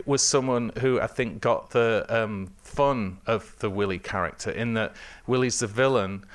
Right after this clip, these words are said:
but if you play him just as, like, completely pure mercenary villain, exploitative, you wouldn't understand the complexities of the relationship that reflected the real life relationship.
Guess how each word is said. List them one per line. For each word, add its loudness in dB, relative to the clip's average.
but 2
if -8
you -6
play 0
him -6
just 0
as, -4
like, 0
completely -4
pure 2
mercenary -2
villain, 0
exploitative, -2
you 0
wouldn't 0
understand -2
the -6
complexities -4
of -4
the -2
relationship 0
that -4
reflected -4
the -6
real 0
life 0
relationship. -4